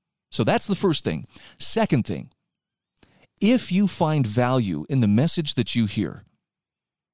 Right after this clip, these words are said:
there is a link in the show notes that asks you to consider becoming a patron of this show. There's a couple ways you can do it. You can do it when you subscribe to the podcast. If you, uh, subscribe to the podcast on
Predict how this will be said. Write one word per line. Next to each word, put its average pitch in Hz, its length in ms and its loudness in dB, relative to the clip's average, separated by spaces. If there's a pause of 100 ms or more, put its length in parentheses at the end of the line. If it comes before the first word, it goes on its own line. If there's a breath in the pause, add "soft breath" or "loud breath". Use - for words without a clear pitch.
there 117 280 2
is 175 160 0
a 175 60 2
link 156 580 -2 (640)
in 147 200 2
the 180 100 2
show 165 260 2
notes 85 460 -2 (440)
that 113 140 0
asks - 440 -4
you 127 80 2
to 131 80 -2
consider 156 400 -2
becoming 117 500 0 (340 soft breath)
a 110 260 -4 (120)
patron 190 480 -6 (340)
of 123 140 -2
this 107 140 -2
show. 82 320 -6 (680)
There's 135 200 -2
a 101 40 -8
couple 151 280 0
ways 160 200 0
you 170 80 -4
can 180 140 0
do 120 160 2
it. 120 80 -2 (260 loud breath)
You 113 120 0
can 117 80 0
do 117 80 4
it 151 100 0
when 151 140 0
you 151 80 0
subscribe 120 500 -2
to 175 80 0
the 170 80 0
podcast. 170 680 -2 (380 soft breath)
If 107 160 -4
you, 113 200 2
uh, 104 100 0
subscribe 131 540 -2
to 160 60 -4
the 127 80 0
podcast 139 560 -2
on 107 140 -2